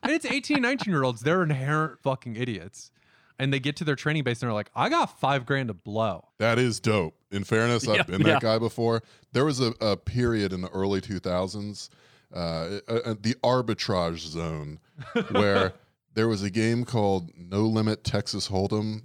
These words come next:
Speaker 2: that was dumb as shit. You could train a baby or a dog to win at it, but most people are so adverse to reading that you could just, like, play the most suboptimal, low-risk sort of cards and just wreck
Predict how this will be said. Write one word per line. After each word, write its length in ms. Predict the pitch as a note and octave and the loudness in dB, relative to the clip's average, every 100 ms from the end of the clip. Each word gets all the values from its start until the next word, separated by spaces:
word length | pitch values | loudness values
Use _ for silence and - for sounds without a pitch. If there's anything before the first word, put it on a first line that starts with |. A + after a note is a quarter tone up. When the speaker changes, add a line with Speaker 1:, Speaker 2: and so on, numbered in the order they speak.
| - | -4
Speaker 2:
that 180 | F2+ F2 | -2 -2
was 160 | E2 | -4
dumb 320 | D2 G2+ F#2+ | -6 -2 0
as 80 | G2 | 0
shit. 380 | - - G2+ E2+ | 0 0 -2 -2
You 100 | F2+ | -6
could 140 | F2+ | -6
train 240 | - F#2+ F2 | -4 -2 -2
a 60 | |
baby 420 | D2+ F2 F2+ F2+ F2 | -2 -2 0 2 2
or 100 | E2+ | 0
a 80 | |
dog 400 | D#2 D#2+ E2 F2+ - | 0 0 0 0 -2
to 80 | G2 | -2
win 180 | F#2+ | 0
at 180 | G2 G2 | 2 2
it, 160 | G2 - _ _ _ _ | 2 -2 _ _ _ _
but 300 | - F2+ E2 _ _ _ _ _ | 0 0 -2 _ _ _ _ _
most 380 | F2 G2 G2 - | -2 0 0 -2
people 300 | G#2 F#2+ F#2+ | -2 0 0
are 80 | F2 | 0
so 240 | - F#2+ | 0 0
adverse 400 | E2+ E2+ F2+ - | 0 0 -2 -2
to 120 | - | -4
reading 500 | E2+ E2+ F2+ F#2 G2 - _ _ _ F2+ | -2 -2 0 -2 -4 -10 _ _ _ -4
that 220 | F2 - | -4 -4
you 120 | E2+ | -4
could 180 | G2 D#2 | -4 -4
just, 440 | F2+ E2 - - _ _ _ _ | -4 -4 -6 -12 _ _ _ _
like, 220 | F2+ E2 - _ | -8 -8 -8 _
play 320 | - G2 G2 | -2 2 2
the 140 | G2 F#2 | 2 0
most 340 | F2+ E2+ - | 0 -2 -6
suboptimal, 1400 | - - - F#2+ F#2 - F2 F2 - F#2 F2+ F2 E2+ E2+ - _ E2 E2 | -6 -4 0 0 0 0 0 0 -2 -2 0 0 0 -4 -10 _ -10 -2
low-risk 680 | F2+ F2+ F2+ F2+ - - - _ - | 2 2 0 -2 -4 -10 -18 _ -8
sort 220 | F#2 E2 | -6 -6
of 100 | - | -8
cards 580 | - F2 E2+ E2+ F2 - - | -4 -2 0 -2 -8 -14 -8
and 180 | F2 - | -8 -6
just 300 | G2 - - | -6 -8 -8
wreck 640 | F2+ F2+ G2 C#3+ D#3+ - | -6 0 2 2 0 -8